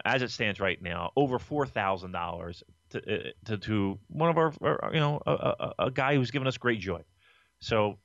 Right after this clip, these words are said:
thank you from the bottom of my heart for, for, for that as well. Uh, Tokyo, listen, I'm looking forward to meeting everybody. Um, uh, there is no official meetup, uh, but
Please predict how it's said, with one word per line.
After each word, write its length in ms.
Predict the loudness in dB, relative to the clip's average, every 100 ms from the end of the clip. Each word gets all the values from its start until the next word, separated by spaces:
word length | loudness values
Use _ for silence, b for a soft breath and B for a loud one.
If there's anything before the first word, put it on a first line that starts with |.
| -2
thank 280 | 0 0 -2
you 100 | -4
from 180 | -2 -2
the 80 |
bottom 240 | 2 4 2
of 20 |
my 100 | 0
heart 220 | 0 -2
for, 120 | -4 -12 -14
for, 240 | -12 -14 -12
for 120 | -6
that 240 | -2 0 -2
as 180 | -8 -12
well. 240 | -12 -14 b b b b b 0
Uh, 240 | 2 2
Tokyo, 560 | 2 0 2 0 0 0
listen, 280 | -6 -6 -6 -4
I'm 220 | -6 -8 -8
looking 280 | -6 -6 -6
forward 280 | 2 2
to 60 | 2
meeting 280 | 2 2 4
everybody. 440 | 2 2 2 0 -4 -8 -2
Um, 280 | 0 0 -4
uh, 60 | -6 0
there 140 | 4
is 160 | 4 4
no 140 | 2
official 360 | 2 0 -2 0
meetup, 460 | 0 2 4 4 0 -16 _ _ -2
uh, 360 | 2 4 2 0
but 180 | -2